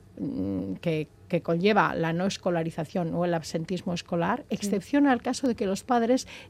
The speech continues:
Speaker 1: tengan un proyecto educativo propio para
Speaker 2: Propio.
Speaker 1: ese menor, aunque este no esté homologado.
Speaker 2: Ujú.
Speaker 1: O sea que ponen un, un gran esfuerzo, saben cuáles son los pasos educativos que están dando para proporcionar una formación integral a ese menor, lo que ocurre es que lo están haciendo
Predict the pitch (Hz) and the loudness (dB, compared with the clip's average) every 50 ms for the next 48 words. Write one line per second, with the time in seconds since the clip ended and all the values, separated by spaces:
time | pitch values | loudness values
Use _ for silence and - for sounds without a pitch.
0 | - - - 320 330 311 294 254 240 240 208 220 196 202 208 202 - 202 175 170 | -10 2 6 6 8 8 8 8 6 6 4 4 4 4 4 4 4 2 0 2
1 | 160 165 165 147 190 175 175 170 165 - 185 175 151 185 165 190 185 160 165 - | 0 0 0 0 2 2 2 2 2 0 -2 -2 0 2 2 4 4 4 2 0
2 | 175 156 208 175 196 208 233 233 220 202 196 - 220 - - 220 190 180 175 - | 0 0 0 0 2 2 2 2 2 2 0 -2 -4 -4 -2 -2 0 0 -2 -2
3 | - 180 156 156 151 151 151 151 156 156 151 147 151 156 - - - 220 214 208 | -2 -2 0 0 0 -2 -2 -2 -2 -2 -2 -4 -6 -8 -10 -6 0 2 2 2
4 | 196 208 214 254 269 - 214 185 - 226 202 - - - - - - - - 294 | 2 2 0 -2 0 2 2 2 4 2 0 0 0 -4 -12 -20 -4 6 8 10
5 | 285 269 254 233 220 214 220 196 - - 208 214 208 202 190 180 185 185 185 - | 10 10 8 6 4 2 0 0 -2 -2 -2 0 0 2 2 2 0 0 -2 -2
6 | - 233 233 214 - - 254 247 262 - - - - - - - - - 294 294 | 0 0 0 0 -2 0 2 2 2 0 -4 -14 -18 -16 -12 -10 0 6 6 8
7 | 294 247 226 175 165 156 156 - - - 226 202 190 175 - 208 185 175 170 170 | 8 8 6 6 4 2 -2 0 4 4 6 6 4 2 2 2 2 2 2 0
8 | - - 220 233 - 240 - - 190 175 175 - 185 170 - 190 180 175 - - | 0 0 -2 0 0 -4 -4 -2 -2 -4 -2 -2 -4 -4 -2 -4 -4 -4 -4 -6
9 | 190 - - 190 185 175 170 170 170 170 160 156 151 - - 180 175 170 170 - | -8 -6 -4 -2 -2 0 0 0 0 0 0 -2 -2 -2 0 0 0 0 0 -2
10 | 170 160 - 185 170 - - 202 202 220 220 196 180 - - 175 175 170 170 - | -4 -2 -2 -4 -6 -2 -2 0 0 2 2 0 0 -2 -2 -2 0 0 -2 0
11 | - 220 202 185 175 165 - 175 175 180 190 190 196 196 - 208 190 202 226 254 | 0 0 2 2 0 0 0 0 0 2 2 0 0 -2 -2 -2 2 4 4 4
12 | 262 - - 185 180 175 170 180 170 170 208 196 196 - - 185 156 156 139 - | 4 2 0 0 0 2 2 0 -2 -2 -2 -4 -4 -2 -2 -4 -4 -4 -4 -4
13 | 185 175 180 180 - - 190 180 190 190 220 254 | -2 -2 -2 -2 -2 -2 -2 0 2 4 4 2